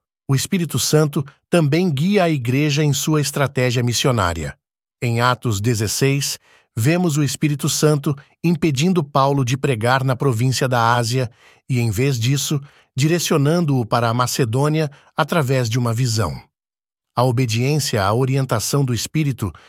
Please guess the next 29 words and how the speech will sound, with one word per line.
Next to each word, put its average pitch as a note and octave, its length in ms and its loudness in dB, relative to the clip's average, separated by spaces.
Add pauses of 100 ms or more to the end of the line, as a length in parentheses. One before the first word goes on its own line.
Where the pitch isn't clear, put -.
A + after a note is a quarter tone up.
(140)
resultou E3 520 0
na E3+ 140 0
expansão D#3 640 0
do F3+ 100 2
Evangelho C3+ 640 0
para B2+ 260 0
a A#2+ 80 0
Europa. A2+ 600 -2 (480)
Em D3 200 2
Atos C#3+ 580 0
treze, C#3 500 0 (300)
enquanto C3+ 380 0
a A#2+ 40 4
igreja B2 480 0
em B2 140 0
Antioquia C3 680 -2
jejuava B2 680 0
e B2 80 0
adorava, B2+ 600 0 (360)
o F#3 80 2
Espírito F3+ 440 -2
Santo D#3+ 380 0
disse: F#2+ 480 -4 (500)
"Separem C#3+ 500 2
para C3+ 220 2
mim D3+ 240 0
Barnabé B2 500 2
e D3+ 100 -2
Saulo, C3 540 0